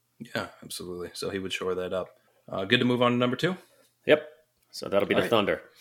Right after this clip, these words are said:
Speaker 1: The Thunder, yes. Uh, the Thunder already have enough ball handling in the way of Shai Gilgeous-Alexander and Josh Giddey. So when you look at the remaining options being Jabari Smith and Paolo Banchero, uh, I think you go Jabari.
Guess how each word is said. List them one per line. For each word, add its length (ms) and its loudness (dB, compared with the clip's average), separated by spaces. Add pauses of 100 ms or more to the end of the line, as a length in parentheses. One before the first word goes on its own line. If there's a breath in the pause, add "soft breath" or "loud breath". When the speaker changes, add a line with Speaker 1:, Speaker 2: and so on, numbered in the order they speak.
(120)
Speaker 1:
The 80 -18
Thunder, 300 2
yes. 480 -2
Uh, 180 0
the 120 -4
Thunder 520 4
already 340 8
have 340 6
enough 280 0
ball 260 0
handling 420 -2
in 80 -6
the 80 -2
way 160 2
of 100 -2
Shai 220 -2
Gilgeous-Alexander 960 -2 (420 loud breath)
and 160 -10
Josh 300 6
Giddey. 240 0
So 100 -4
when 100 0
you 100 2
look 140 2
at 80 -2
the 80 2
remaining 420 2
options 440 0
being 320 -4
Jabari 400 2
Smith 320 -2
and 160 -12
Paolo 280 0
Banchero, 460 2 (480 soft breath)
uh, 120 0
I 100 0
think 160 2
you 100 0
go 120 4
Jabari. 520 2